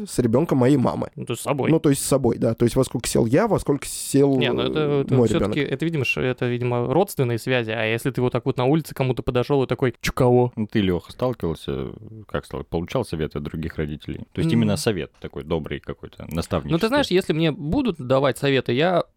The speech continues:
Speaker 2: ну, не буду затыкать человеку рот, наверное, и выслушаю все-таки, что он там будет говорить, потому что, ну, например, если у кого-то ребенок старше, да, вот там не пять, а там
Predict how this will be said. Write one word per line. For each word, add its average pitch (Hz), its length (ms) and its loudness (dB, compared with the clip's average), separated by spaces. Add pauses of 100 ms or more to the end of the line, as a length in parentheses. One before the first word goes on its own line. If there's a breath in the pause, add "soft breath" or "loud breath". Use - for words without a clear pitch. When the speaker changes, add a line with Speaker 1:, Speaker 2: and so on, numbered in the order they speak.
(100)
Speaker 2:
ну, 170 240 4
не 147 120 4
буду 165 240 2
затыкать 123 380 0
человеку 123 380 0
рот, 196 240 2
наверное, 120 460 0
и 117 340 2
выслушаю 131 460 0
все-таки, - 260 -4
что - 160 -2
он 117 120 0
там 117 120 -2
будет 120 120 0
говорить, 120 200 2
потому 120 260 -2
что, - 180 -4
ну, 117 600 -2 (520)
например, 123 340 -2
если 123 200 -2
у - 20 -6
кого-то 120 280 0
ребенок 117 320 -2
старше, 190 400 -4
да, 127 220 0
вот 107 160 -4
там 123 160 -10
не 107 60 -8
пять, 160 220 -2
а 120 80 -4
там 117 360 -8